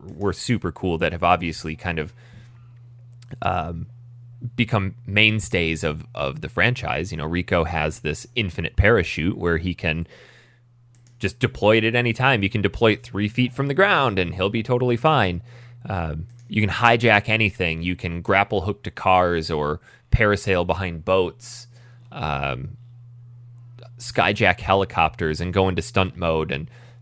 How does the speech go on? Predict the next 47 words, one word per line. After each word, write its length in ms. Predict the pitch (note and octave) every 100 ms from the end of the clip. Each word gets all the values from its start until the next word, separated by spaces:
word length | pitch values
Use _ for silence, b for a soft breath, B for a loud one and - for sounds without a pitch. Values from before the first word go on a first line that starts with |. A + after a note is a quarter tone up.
| -
you 120 | A#2
know, 140 | A2+
that's 520 | A2+ A#2 - - G#3
the 100 | - -
crux 480 | - G#2+ F#2 -
of 140 | F2 D#2
Just 280 | G2 E2 -
Cause 300 | F2+ E2 D#2
and 100 | E2+
what 120 | D#2
makes 240 | G2 G2+
it 80 | F2
so 140 | - F#2
much 180 | D#2
fun 260 | - F#2+ F2
is 120 | D#2
it's 180 | F2+ -
just 300 | - A#2+ -
silly. 640 | - - D#2+ D#2 C2+ G1+ b b b b - -
The 80 | G2+
physics 420 | - D#3+ D3+ -
aren't 220 | C3 A#2+
ever 160 | A2 A2
meant 240 | G2+ G2
to 80 | G#2
make 180 | F2+ E2+
sense. 380 | - D#2+ E2+ A2
I 40 |
mean, 140 | B2
look 140 | D3 F#3
at 80 | C#3
Just 200 | D3+ -
Cause 200 | C3+ -
four, 180 | G#2 G2
for 120 | F2
example. 360 | D#2+ D#2+ -
I 40 | G2
sent 200 | C#3 C#3
you 80 | C#3+
guys 140 | A#2
pictures 360 | - A#2+ B2 G2
of 120 | F2+
me 140 | G#2
strapping 400 | G2+ A2 G2+ F#2
rockets 420 | F#2 F#2 G2+ G2+ -
to 60 |
cows 560 | - - G2 F2+ D#2+